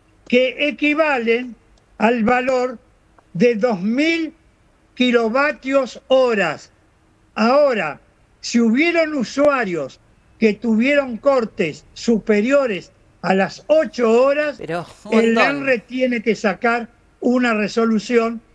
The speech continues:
Speaker 1: aumentando el monto compensatorio.
Speaker 2: ¿Qué le
Speaker 1: Y los
Speaker 2: decimos?
Speaker 1: usuarios
Speaker 2: Sí.
Speaker 1: no tienen que hacer ninguna gestión, ningún trámite.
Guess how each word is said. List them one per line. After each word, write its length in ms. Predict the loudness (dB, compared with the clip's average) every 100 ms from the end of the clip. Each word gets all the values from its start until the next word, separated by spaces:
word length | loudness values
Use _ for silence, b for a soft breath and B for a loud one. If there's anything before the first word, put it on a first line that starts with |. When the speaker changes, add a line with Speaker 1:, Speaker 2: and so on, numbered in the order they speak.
| _ _ _
Speaker 1:
aumentando 1080 | 0 2 2 2 0 0 -2 -2 -4 -4 -6 _ _ _
el 260 | 0 0 0
monto 540 | 0 0 -2 -2 -4
compensatorio. 1200 | -2 -4 -2 -4 -4 -4 -4 -2 -2 -2 -6 -10 -10
Speaker 2:
¿Qué 120 | -8 -4
le 200 | 0 2
Speaker 1:
Y 160 | 2
los 120 | 2
Speaker 2:
decimos? 160 | 0 0
Speaker 1:
usuarios 800 | -4 0 0 0 0 -2 -2 -4
Speaker 2:
Sí. 340 | -6 -8 -12 _
Speaker 1:
no 200 | 0 0
tienen 320 | -2 -2 -2 0
que 120 | -2
hacer 460 | 0 0 0 -2 -10 _ _ _ -2
ninguna 600 | 0 2 2 2 0 -2
gestión, 640 | -4 -4 -2 0 0 0
ningún 500 | -2 -2 -2 -2 -2
trámite. 760 | 0 0 0 -4 -10 -6 -6 -6